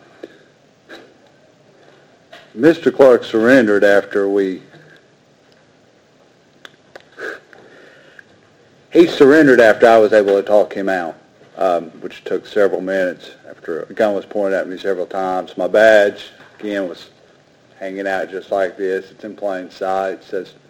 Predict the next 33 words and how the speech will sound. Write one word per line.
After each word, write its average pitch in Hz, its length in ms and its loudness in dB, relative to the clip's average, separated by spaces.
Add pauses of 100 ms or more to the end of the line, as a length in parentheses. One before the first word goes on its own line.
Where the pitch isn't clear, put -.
(120)
sheriff's 95 380 -6
office 92 300 -6
on 90 220 -10
there. 87 200 -14 (320)
My 92 80 -8
partner 113 320 4
knocked 104 300 -2
on 101 100 -4
the 98 60 -6
door. 101 420 -2 (100)
His - 100 -20
badge 104 260 0
is 90 140 -18
in 90 80 -14
plain 101 300 -8
sight. 98 440 -6 (840)
You 87 100 -18
know, 92 300 -12 (1600)
I 131 160 6
don't 139 160 6
know 123 100 6
when 127 180 4
he 123 120 -2
knew 123 300 6
we 123 220 0
were 117 100 2
police 120 280 -2
officers 104 420 0
or 104 60 -10
not. 104 380 -4 (340)
I 104 140 2
would 95 180 2
believe 98 640 -2